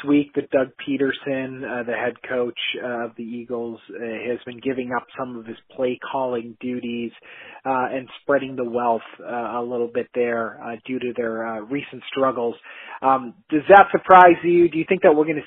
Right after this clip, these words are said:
see anything different than we've seen out of the Eagles, uh, so far, uh, this year? And I guess also Jalen Hurts, the, the number two quarterback, it seems like they're trying to mix him in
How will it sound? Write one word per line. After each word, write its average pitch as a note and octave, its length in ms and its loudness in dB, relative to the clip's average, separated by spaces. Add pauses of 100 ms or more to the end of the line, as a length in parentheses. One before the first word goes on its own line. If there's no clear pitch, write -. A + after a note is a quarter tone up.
see D3 140 -6
anything C#3 540 -8
different D3 420 -2
than C3 140 -6
we've B2+ 180 -8 (100)
seen C#3 220 -8
out C3+ 140 -2
of A#2+ 100 -12
the C#3 80 -6
Eagles, C3+ 480 -4 (180)
uh, B2 340 -4 (100)
so D3+ 200 0
far, C3+ 400 2 (480)
uh, C3+ 200 2
this C#3 140 0 (120)
year? C3+ 400 2 (100)
And C#3 120 -2
I C#3+ 60 2
guess F#3+ 280 6
also F3+ 380 8 (120)
Jalen E3+ 360 8
Hurts, F#3+ 440 6 (200)
the, C#3 260 4
the C#3+ 60 -2
number D#3 320 2 (100)
two F3+ 140 -2
quarterback, C#3+ 720 4
it B2+ 180 -4 (100)
seems D3+ 200 -8
like D3+ 160 2
they're C#3+ 200 0
trying D#3+ 180 -4
to C#3 60 -4
mix C#3+ 240 -6 (220)
him D#3+ 180 -4
in D3 380 -2